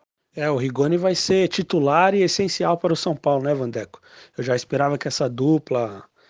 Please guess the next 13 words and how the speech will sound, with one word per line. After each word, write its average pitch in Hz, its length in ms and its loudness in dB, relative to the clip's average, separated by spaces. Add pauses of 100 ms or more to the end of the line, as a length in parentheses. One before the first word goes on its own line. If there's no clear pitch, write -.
(380)
desse 120 360 -2
certo 120 420 -4
mesmo. 147 360 2
São 117 320 -8
dois 123 280 -2
excelentes 117 400 -8
jogadores, 113 480 -8
que - 180 -10
é, 104 220 -8
são - 200 -10
Rigoni 113 460 -6
e 110 100 -8
Benítez. 139 560 -2